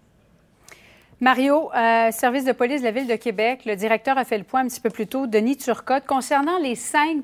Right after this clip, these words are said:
policiers suspendus, il y a un journaliste qui lui a posé la question suivante. «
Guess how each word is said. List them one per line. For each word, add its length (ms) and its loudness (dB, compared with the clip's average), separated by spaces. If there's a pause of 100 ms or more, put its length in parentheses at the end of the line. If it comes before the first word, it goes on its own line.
policiers 580 -4
suspendus, 840 -2 (380)
il 40 -6
y 20 2
a 40 2
un 40 4
journaliste 480 0
qui 80 -2
lui 80 2
a 60 4
posé 260 -4
la 140 0
question 320 -4
suivante. « 580 -2